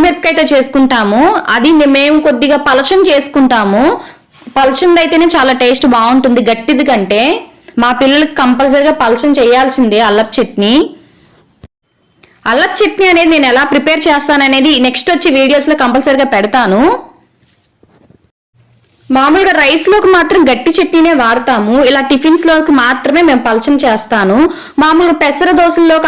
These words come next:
ఆటలోకి మాత్రం గ్రీన్ చిల్లీ అల్లపు చట్నీ మాత్రం చేస్తాను. ఇలాంటి దోశల్లోకి ఇలా రెడ్ చిల్లీతోనే చేస్తాను అల్లపు చట్నీ, చాలా టేస్ట్ బాగుంటుంది. So ట్రై చేయండి.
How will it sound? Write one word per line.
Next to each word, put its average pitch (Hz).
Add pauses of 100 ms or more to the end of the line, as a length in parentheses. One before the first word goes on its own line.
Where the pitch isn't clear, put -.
ఆటలోకి 294
మాత్రం 277
గ్రీన్ 320
చిల్లీ 302 (140)
అల్లపు 269
చట్నీ 285 (100)
మాత్రం 269 (100)
చేస్తాను. 233 (440)
ఇలాంటి 330 (120)
దోశల్లోకి 339
ఇలా 285 (100)
రెడ్ 247
చిల్లీతోనే 311 (100)
చేస్తాను 247
అల్లపు 220
చట్నీ, 220 (800)
చాలా 269 (100)
టేస్ట్ 254 (120)
బాగుంటుంది. 240 (800)
So 330 (120)
ట్రై 277 (120)
చేయండి. 294